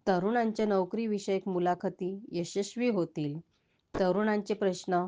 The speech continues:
मार्गी लागतील. नोकरदारांसाठी साधारण काळ राहील. आई-वडिलांची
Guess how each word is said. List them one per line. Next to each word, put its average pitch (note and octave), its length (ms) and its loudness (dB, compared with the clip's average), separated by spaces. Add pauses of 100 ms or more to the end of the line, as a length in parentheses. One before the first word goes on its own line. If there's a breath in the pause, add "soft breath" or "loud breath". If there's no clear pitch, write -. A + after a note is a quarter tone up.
मार्गी F3 400 2
लागतील. D3+ 500 0 (840)
नोकरदारांसाठी G#3 1120 4
साधारण A3 600 2
काळ E3+ 260 -2
राहील. D#3 340 -2 (1300)
आई-वडिलांची G#3 880 4